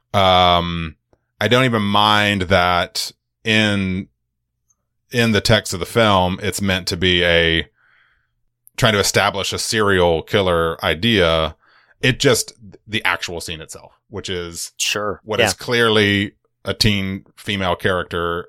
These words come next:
Speaker 1: and or not barely twenty, uh, sex scene with an older man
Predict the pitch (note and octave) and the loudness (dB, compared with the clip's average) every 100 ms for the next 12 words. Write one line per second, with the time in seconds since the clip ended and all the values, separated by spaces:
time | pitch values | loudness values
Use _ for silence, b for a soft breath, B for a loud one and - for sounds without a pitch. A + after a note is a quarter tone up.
0 | - F2+ F2 E2 E2 E2 _ _ F2+ F#2+ | -8 -6 -6 -4 -4 -6 _ _ -16 -6
1 | F2 - _ - F#2+ F#2 E2+ D#2+ G#2 F2+ | -6 -8 _ -6 -2 0 0 -2 -4 -4
2 | F2+ E2 D#2+ _ b b b _ - G2+ | -6 -8 -10 _ b b b _ -20 -18
3 | G2 F#2+ G#2 F#2 - F2 E2+ E2+ E2+ E2 | -14 -4 -2 -2 -4 -4 -4 -4 -2 -2
4 | - - - F#2+ G2+ F2+ F2 F2 D#2+ F2 | -6 -18 -14 -12 -6 -6 -4 -6 -4 -2
5 | E2 D2+ D#2+ D#2+ | -2 -2 -8 -14